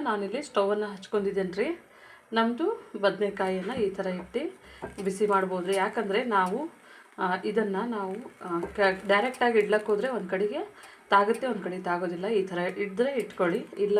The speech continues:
ಅಂತಂದರೆ ಗ್ರಿಲ್ ಪ್ಯಾ-, ಮಾಡೋಕ್ಕೆ ಬರ್ತಾ ನೋಡ್ರಿ, ಆ ಥರನೂ ತೊಗೋಬೋದು. ಇದು ನೋಡ್ಬೋದು ರೀ,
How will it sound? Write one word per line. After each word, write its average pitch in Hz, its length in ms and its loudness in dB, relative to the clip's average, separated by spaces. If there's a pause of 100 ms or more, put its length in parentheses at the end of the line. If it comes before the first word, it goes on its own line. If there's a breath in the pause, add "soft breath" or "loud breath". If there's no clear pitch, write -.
(100)
ಅಂತಂದರೆ 208 360 -6 (100)
ಗ್ರಿಲ್ 220 300 2
ಪ್ಯಾ-, 202 200 -2 (420 loud breath)
ಮಾಡೋಕ್ಕೆ 208 320 4
ಬರ್ತಾ 196 240 2 (100)
ನೋಡ್ರಿ, 190 240 -2 (100)
ಆ 180 40 0 (100)
ಥರನೂ 190 320 -8
ತೊಗೋಬೋದು. 175 420 -4 (100)
ಇದು 214 120 2 (260)
ನೋಡ್ಬೋದು 214 420 4
ರೀ, 214 60 4